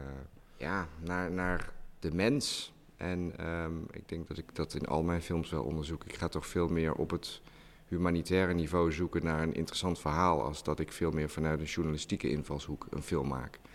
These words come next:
Ik ben veel meer geïnteresseerd in de psyche van de mens. Eh, waarom iemand iets doet, vind ik interessanter wat die persoon doet. En hoe iemand iets doet. Dus ik vind lichaamstaal ook heel interessant. En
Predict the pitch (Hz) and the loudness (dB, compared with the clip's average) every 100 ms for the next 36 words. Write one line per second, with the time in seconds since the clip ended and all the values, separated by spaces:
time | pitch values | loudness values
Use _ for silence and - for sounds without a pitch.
0 | - - - 82 76 98 92 87 82 82 | -18 -16 -2 0 6 8 8 6 6 2
1 | 82 - - 90 85 - 85 80 - 101 | 0 0 6 6 6 2 2 2 4 4
2 | 98 90 76 73 71 82 - - - - | 4 4 4 4 4 0 -6 -10 -12 -10
3 | - - - - - 80 80 73 90 101 | -10 -12 -16 -18 -4 -2 2 4 6 8
4 | 113 101 98 90 85 - 92 - 98 87 | 6 4 0 0 -2 -2 -4 -2 -2 -2
5 | - 95 82 - 85 - - 92 87 87 | -2 -2 0 -2 -4 -4 -4 -4 -2 0
6 | 87 90 - - - 71 67 65 - - | 0 -2 -4 -6 -6 -4 -2 -4 -6 -18
7 | - - - - - - 67 73 - 73 | -20 -20 -20 -20 -16 -8 -6 -2 -2 -2
8 | 73 64 67 - 71 - - - 76 - | -4 -4 -6 -6 -8 -8 -14 -10 -8 -6
9 | - - - 87 90 78 87 80 87 69 | -6 -6 -6 -4 -2 0 -2 -2 2 2
10 | 64 - 71 - - - 73 67 - - | 2 -2 -4 -4 -8 -8 -6 -8 -12 -20
11 | - - - 82 73 | -20 -10 -2 -2 -2